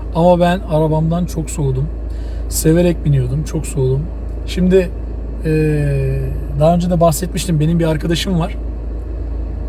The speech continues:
Kardeşim hatta. Bu aracın aynısını bizden, yani benden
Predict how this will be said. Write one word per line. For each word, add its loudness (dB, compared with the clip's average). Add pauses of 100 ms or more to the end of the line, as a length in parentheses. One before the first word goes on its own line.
(240)
Kardeşim 2
hatta. -2 (840)
Bu 6
aracın 2
aynısını 0 (1000)
bizden, 4 (120)
yani 2 (100)
benden 4